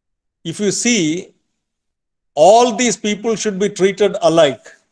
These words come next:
with the perfect, all should be stay seated alike without elevated platforms. Would the people, would all the people,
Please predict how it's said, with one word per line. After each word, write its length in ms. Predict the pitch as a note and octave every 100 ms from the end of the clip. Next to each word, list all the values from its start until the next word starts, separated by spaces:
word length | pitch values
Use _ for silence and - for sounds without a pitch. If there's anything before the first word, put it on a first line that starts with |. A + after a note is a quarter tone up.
| _ _ _ _ _ _ _ _ _ _ _ _
with 140 | E3+ F#3
the 60 | F3+
perfect, 500 | F3 F#3+ - A3 - _ _ _ _ _ _ _ _ _ _ _ _ _ _ _ _ _ _ _ _ _
all 280 | D#3+ F#3+ A3+
should 220 | G#3+ G#3+
be 120 | F#3 F#3+
stay 240 | - F#3
seated 360 | - G3+ F#3 D#3
alike 380 | D3 C3+ B2 - _ _ _ _
without 520 | D3+ E3 F#3+ F#3 - E3
elevated 500 | F3 F#3 F#3 F3 -
platforms. 720 | C#3 C3 - G2 - - _ _ _ _ _ _ _ _ -
Would 200 | F3+ F3
the 100 | G3+
people, 420 | G3 G#3 G#3+ G#3+
would 140 | F3+ F3
all 220 | F3+ G#3
the 100 | G3+
people, 420 | G3+ G3+ G3+ G3